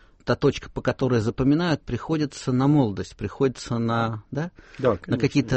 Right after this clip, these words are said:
Speaker 2: да.
Speaker 1: ранние годы, и потом, что бы уже ты ни делал, <laughs> и что, как бы ни жил, тебя все, все вспоминают, что ты тот самый, который, да, когда-то.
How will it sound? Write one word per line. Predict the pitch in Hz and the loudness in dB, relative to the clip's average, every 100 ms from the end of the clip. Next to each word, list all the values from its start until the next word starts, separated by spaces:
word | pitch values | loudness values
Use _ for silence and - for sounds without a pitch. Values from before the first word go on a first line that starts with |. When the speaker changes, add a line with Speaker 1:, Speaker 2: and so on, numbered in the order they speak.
| 131 120 | 2 2
Speaker 2:
да. | - | 0
Speaker 1:
ранние | 131 143 135 139 | 4 6 6 6
годы, | 147 220 185 123 | 6 4 4 0
и | - 113 | -2 -4
потом, | - 139 - 208 214 262 | 0 0 4 4 4 -2
что | - - 208 | -4 2 2
бы | 180 | 4
уже | 156 147 | 2 0
ты | - | 2
ни | 131 135 | 4 4
делал, | 117 147 147 135 | 4 2 2 2
<laughs> | |
и | 120 - 160 117 | 2 4 4 2
что, | 120 - 139 | -2 2 2
как | 127 127 143 | 4 4 4
бы | 117 135 | 4 6
ни | 139 | 6
жил, | 151 214 | 4 2
тебя | - 139 160 | 0 -2 0
все, | - 170 - - - | 0 0 -2 -20 -20
все | - 185 | -2 0
вспоминают, | - 180 170 | 2 0 -2
что | - | -2
ты | 160 | -4
тот | - 165 | -2 -2
самый, | - 190 190 | 0 2 2
который, | 180 165 147 180 180 156 | 0 0 2 4 4 2
да, | 120 165 170 220 | 2 2 2 -2
когда-то. | - 127 131 185 - | -2 2 2 0 -4